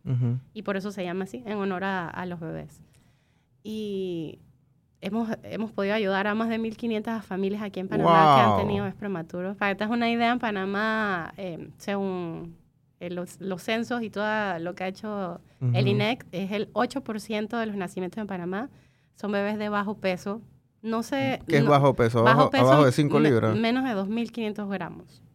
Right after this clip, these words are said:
Speaker 1: ¿Eso que
Speaker 2: Ah,
Speaker 1: son, dos libras y media?
Speaker 2: Mm, no, serían, sí, bueno, como cuatro lib-, debajo de las cuatro libras,
Speaker 1: Debajo de las
Speaker 2: más o
Speaker 1: cuatro
Speaker 2: menos.
Speaker 1: libras, ujú.
Speaker 2: Em, y entonces estos bebés
Speaker 1: Sí, porque es ki-,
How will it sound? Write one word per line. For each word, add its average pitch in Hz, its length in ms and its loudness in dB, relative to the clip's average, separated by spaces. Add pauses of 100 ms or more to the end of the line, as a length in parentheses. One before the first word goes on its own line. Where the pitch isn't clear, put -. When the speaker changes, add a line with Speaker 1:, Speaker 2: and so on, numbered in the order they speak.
(100)
Speaker 1:
¿Eso 113 220 2
que 113 80 4
Speaker 2:
Ah, - 20 4
Speaker 1:
son, 107 240 2
dos 117 140 4
libras 131 220 8
y 120 40 6
media? 110 420 2 (300)
Speaker 2:
Mm, 190 920 -4
no, 175 220 -6
serían, 202 840 -6 (1120)
sí, 233 360 -4
bueno, 208 260 -4 (160)
como 208 240 -6
cuatro 226 340 2
lib-, 226 320 -2
debajo 220 280 2
de 247 100 4
las 196 160 -4
cuatro 226 300 -4
libras, 226 240 -2
Speaker 1:
Debajo 120 180 8
de 131 40 8
las 117 100 6
Speaker 2:
más 120 100 4
o 113 40 2
Speaker 1:
cuatro 117 160 4
Speaker 2:
menos. 113 80 6
Speaker 1:
libras, 98 260 2 (120)
ujú. 110 300 0 (360)
Speaker 2:
Em, 180 640 -4
y 190 120 -4
entonces 226 560 -4
estos 240 340 -2
bebés 208 640 -2 (100)
Speaker 1:
Sí, 123 140 2
porque 101 200 -2
es 98 60 -4
ki-, 101 320 0